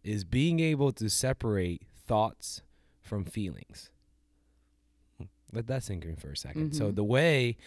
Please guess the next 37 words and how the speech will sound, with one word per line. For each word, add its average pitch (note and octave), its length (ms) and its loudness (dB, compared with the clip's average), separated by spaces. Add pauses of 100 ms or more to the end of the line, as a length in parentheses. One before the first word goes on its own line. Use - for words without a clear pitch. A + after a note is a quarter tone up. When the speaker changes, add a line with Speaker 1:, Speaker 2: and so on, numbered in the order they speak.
(180)
Speaker 1:
she - 160 -4
explained C#3+ 460 0
it B2+ 120 -2
to - 80 -8
me E2+ 320 -4
is F#2 160 -6
mindfulness A2+ 1040 -4 (520)
is, G#2 560 -4
let's G#2+ 220 -2
say G2+ 400 0 (100)
your A#2+ 200 0
thought G2+ 340 2
is, F#2 300 -4 (160)
"I'm G2+ 140 -4
fat." - 280 -8 (920)
Okay, B2 240 -2
that's A2 240 -2
a C#3 60 -2
thought. F3 320 2 (220)
Speaker 2:
Sure. G#3 240 -12 (380)
Speaker 1:
But C3 120 2
a A#2 80 2
lot C3 320 8
of F#3+ 140 4
us, - 340 -6
what G2+ 120 -6
we A2+ 140 -2
do A2+ 520 4
is G2 200 -4
we A#2 160 -2
attach A2+ 420 -4
emotions A2+ 760 2
to - 140 -12
that. - 300 -12 (760)
"I'm A#2 140 -2
fat, A2 320 0
I'm G#2 180 -2